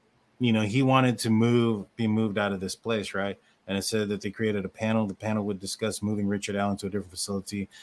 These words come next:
that has a psychiatric unit. From that meeting, it was determined that Richard Allen did not need involuntary medication, and he did not need to be moved to another facility. Since that meeting, Richard Allen has begun to eat again and has begun to sleep. His behavior has then begun to return to what it was prior to making the admission on April third, twenty twenty-three.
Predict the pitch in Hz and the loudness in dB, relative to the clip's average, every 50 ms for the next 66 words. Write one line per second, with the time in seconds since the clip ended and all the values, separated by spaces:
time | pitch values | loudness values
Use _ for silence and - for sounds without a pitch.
0 | - _ - - - 95 101 101 98 - - 107 95 - - 107 104 98 - - | -20 _ -10 -6 -2 0 0 2 2 0 0 0 0 -2 -2 -2 -2 -2 -4 -6
1 | - - 104 101 101 104 - _ - - 120 120 120 113 101 110 110 110 110 107 | -8 -4 -2 -2 -2 -2 -4 _ 0 2 4 4 4 4 4 4 2 2 2 0
2 | 104 98 92 95 92 - - 110 107 104 98 95 98 98 - - 98 101 98 101 | 0 -2 -4 -6 -8 -4 -2 -2 0 0 0 -2 -2 -4 -4 -4 -2 0 0 2
3 | 98 95 95 92 98 101 95 92 104 110 110 107 101 98 95 98 101 98 95 - | 0 0 0 -2 -2 -2 -2 0 0 0 0 0 0 0 0 2 2 0 0 -2
4 | - 95 92 92 92 - - - 113 113 - - 110 - _ - - - - - | -4 -6 -6 -6 -8 -10 -8 -4 -4 -2 -4 -4 -8 -10 _ -20 -20 -20 -20 -20
5 | - _ - 98 101 107 104 101 101 101 98 104 107 104 98 95 101 98 98 107 | -14 _ -2 0 2 2 2 4 2 2 2 2 0 0 0 -2 -2 -2 -2 0
6 | 104 104 98 101 107 110 110 98 - 107 101 101 98 92 - - - - 113 104 | 2 4 4 6 6 6 4 2 2 0 0 2 0 0 -2 -4 -2 0 0 0
7 | - - 95 87 - - 123 139 135 - - 117 110 104 107 104 104 101 104 101 | -2 -4 -8 -8 -2 2 2 4 4 4 4 2 2 2 2 0 0 0 0 0
8 | 101 98 - - 104 101 98 98 98 92 92 90 98 92 98 95 95 95 - - | 0 -2 -2 -2 -2 0 0 0 0 -2 -4 -8 -6 -4 -2 -2 -2 -4 -4 -4
9 | 120 117 107 107 117 117 117 113 104 101 95 92 95 92 - 98 92 95 95 92 | -4 -4 -2 2 2 4 4 4 2 0 -2 -4 -4 -4 -6 -6 -6 -4 -4 -2
10 | 90 - - 110 104 92 - _ _ _ _ _ _ _ _ _ _ _ - 101 | -2 -2 -2 -2 -4 -6 -6 _ _ _ _ _ _ _ _ _ _ _ -6 -6
11 | 92 90 107 110 113 113 110 113 107 101 95 107 120 120 117 110 101 104 110 107 | -2 2 4 6 6 8 6 6 4 4 4 6 6 6 6 6 4 4 4 4
12 | 101 101 98 95 - - 104 101 98 - 101 98 98 98 98 92 95 95 92 - | 4 4 2 0 0 0 0 0 0 0 0 -2 -2 0 0 0 0 0 -2 -2
13 | - - 101 98 95 - - 95 95 92 90 92 92 92 90 92 95 90 - - | -2 0 0 0 0 -2 -2 -2 -2 -2 -2 -2 -2 -2 -2 0 0 0 -2 -2
14 | 95 90 87 87 85 82 - 87 80 - - 104 101 95 95 - - - 98 92 | -4 -4 -6 -6 -10 -12 -12 -12 -12 -8 -4 0 0 0 0 -2 -4 -4 -2 -2
15 | 92 - - 95 90 87 - 113 127 127 104 90 | -2 0 0 -2 -2 0 2 6 8 8 8 6